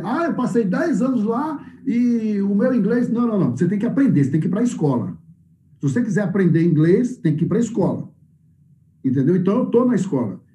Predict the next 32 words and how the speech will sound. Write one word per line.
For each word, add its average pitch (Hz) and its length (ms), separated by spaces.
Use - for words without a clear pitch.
Eu 139 100
trabalho 180 360
das 160 180
nove 202 300
às 160 100
cinco 175 220
da 143 140
tarde 233 420
e 185 80
estudo 196 320
das 170 180
cinco 285 300
às 185 120
dez. 123 520
É 208 120
pau, 214 460
amigo, 117 280
de 190 140
segunda 240 540
a 233 220
quinta. 185 340
O 190 60
único 320 360
dia 269 160
que 240 80
eu 240 40
não 220 120
tenho 202 200
aula 254 180
é 262 40
hoje, 170 400
sexta. - 560